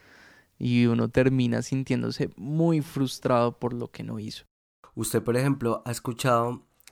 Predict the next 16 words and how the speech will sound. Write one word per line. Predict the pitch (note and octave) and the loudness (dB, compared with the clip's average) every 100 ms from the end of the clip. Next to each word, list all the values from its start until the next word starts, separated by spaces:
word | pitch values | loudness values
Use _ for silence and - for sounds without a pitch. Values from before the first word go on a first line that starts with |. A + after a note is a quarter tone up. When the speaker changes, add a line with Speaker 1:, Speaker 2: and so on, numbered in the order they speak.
| _ | _
Speaker 2:
eh, | - A#2 A2+ A2 | -2 2 4 2
gente, | A2+ G#2+ G#2 G#2+ G#2+ | 2 0 0 0 2
no | G#2 G2+ | 0 0
sé | G#2+ | 0
si, | F#2+ G2 G2 - - - | 0 -2 -4 -14 -20 -6
yo | - | 2
creo | G#2+ | 2
que | G#2+ | 2
es | G#2+ | -2
como | A#2 | 0
una | A2 G#2 | 0 0
fantasía | A2 A2 A2 A2 A2 F#2 F2 | 2 0 2 0 0 -2 -2
tecnológica | F#2 G#2 G2+ F#2+ E2+ F2 - G2 | -2 0 0 0 -2 -6 -4 -2
de | F#2+ | -2
mucha | G2 F2+ F2 | -4 -6 -6
gente, | F2+ F2 F2+ | -6 -8 -14